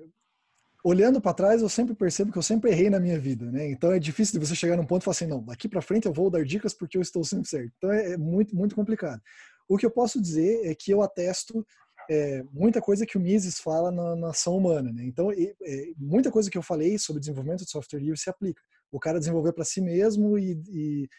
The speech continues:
porque o ser humano, ele é, de certa forma, egoísta, né? A gente faz as coisas pensando no nosso bem próprio e,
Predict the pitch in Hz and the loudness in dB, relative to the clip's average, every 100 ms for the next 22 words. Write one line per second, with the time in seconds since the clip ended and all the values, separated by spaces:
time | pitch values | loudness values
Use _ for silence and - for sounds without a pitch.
0 | _ _ 180 165 202 180 - 202 190 208 | _ _ -2 0 0 0 2 0 2 2
1 | 190 185 226 180 170 151 - 170 165 147 | 2 2 0 -2 -8 -8 -8 -4 -2 -2
2 | 147 196 - 151 151 160 135 - - 180 | -2 -4 -6 -8 -4 -4 -6 -8 -4 -2
3 | 175 - 165 165 - - - _ - 175 | -4 -4 -4 -2 -4 -6 -18 _ -4 -2
4 | - 190 214 165 - 170 190 165 196 226 | 2 2 2 0 -4 -6 -4 -4 -2 -2
5 | 254 269 269 | -2 -2 -4